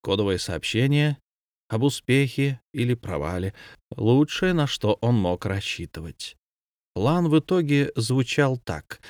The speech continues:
Ней и Анна спокойно летят на конференцию, а остальные оперативницы прибывают отдельно от них, находят Крота и выдают себя —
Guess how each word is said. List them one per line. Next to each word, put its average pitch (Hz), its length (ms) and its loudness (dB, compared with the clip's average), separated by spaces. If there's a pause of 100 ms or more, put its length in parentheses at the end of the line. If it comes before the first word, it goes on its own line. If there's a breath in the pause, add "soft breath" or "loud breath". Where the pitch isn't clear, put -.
(200 loud breath)
Ней 101 240 2
и - 240 -6
Анна 117 300 0
спокойно 135 440 0
летят 123 360 2
на 117 80 0
конференцию, 120 640 0 (240)
а 90 80 -2
остальные 90 420 0
оперативницы 120 720 0 (180)
прибывают 131 540 0
отдельно 131 440 4
от 113 160 -2
них, 147 320 -2 (420)
находят 160 720 2 (100)
Крота 139 560 0
и 151 260 0
выдают 117 640 2
себя — 82 460 -4